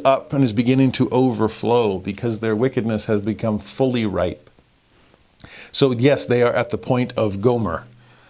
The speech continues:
of completion and the end of this, of this northern kingdom. Is it too late for them to change?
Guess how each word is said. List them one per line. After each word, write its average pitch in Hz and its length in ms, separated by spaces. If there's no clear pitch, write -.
of 113 260
completion 123 680
and 113 180
the 107 180
end 123 380
of 110 240
this, 110 560
of 113 140
this 110 200
northern 110 360
kingdom. 117 340
Is - 140
it 120 160
too 147 160
late 131 340
for - 180
them 147 220
to - 140
change? 143 640